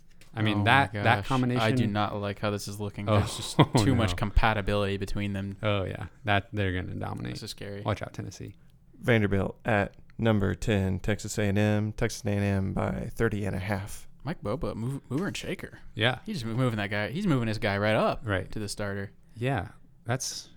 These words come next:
Speaker 1: if I'm Ryan Hilinski, I'm like, "Seriously? You're just gonna come in from Colorado and just give my job to somebody?"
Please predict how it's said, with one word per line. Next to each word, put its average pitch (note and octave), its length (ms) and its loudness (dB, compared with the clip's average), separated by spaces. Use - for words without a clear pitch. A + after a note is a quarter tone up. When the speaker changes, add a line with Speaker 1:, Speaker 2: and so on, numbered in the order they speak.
Speaker 1:
if - 100 -8
I'm C3 160 4
Ryan G2 180 4
Hilinski, G2 280 0
I'm F2+ 80 -4
like, F2 120 -8
"Seriously? G#2+ 300 -6
You're A2+ 80 -4
just G2 120 -6
gonna G#2+ 120 -4
come G2+ 200 0
in G#2+ 120 -2
from G#2+ 140 -4
Colorado G2+ 380 0
and G2 80 -2
just - 260 -8
give G2 180 -4
my G2+ 140 -2
job F#2+ 280 -4
to - 60 -10
somebody?" C3+ 360 -4